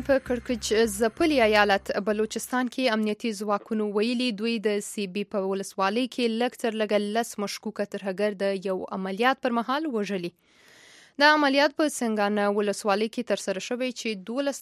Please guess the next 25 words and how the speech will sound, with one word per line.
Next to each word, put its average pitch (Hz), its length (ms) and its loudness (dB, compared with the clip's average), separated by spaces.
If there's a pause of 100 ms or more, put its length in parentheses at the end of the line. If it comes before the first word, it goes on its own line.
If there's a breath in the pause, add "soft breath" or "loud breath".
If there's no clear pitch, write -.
تنانو 233 380 -2
سره 226 280 0
په 208 160 0
ځوابي 196 340 -4 (120)
ډزو 226 220 0 (100)
کې 269 100 0 (160)
یې 254 120 0 (380)
لس 277 160 -2 (120)
کسان 202 360 -4 (220)
وژلي 190 420 -4
دي. 190 80 -4 (680 loud breath)
چارواکو 233 560 2
راپور 220 340 2
ورکړی 240 320 0 (100)
چې 233 80 -6 (120)
په 214 40 2 (120)
وژل 208 260 -2 (120)
شوو 247 280 -2
کې 233 460 -2
د 196 180 -4
غیر 190 200 -2 (100)
قانوني 190 460 -2
ګرځول 185 360 -4 (140)
شوې 240 340 -2
ډلې 226 200 0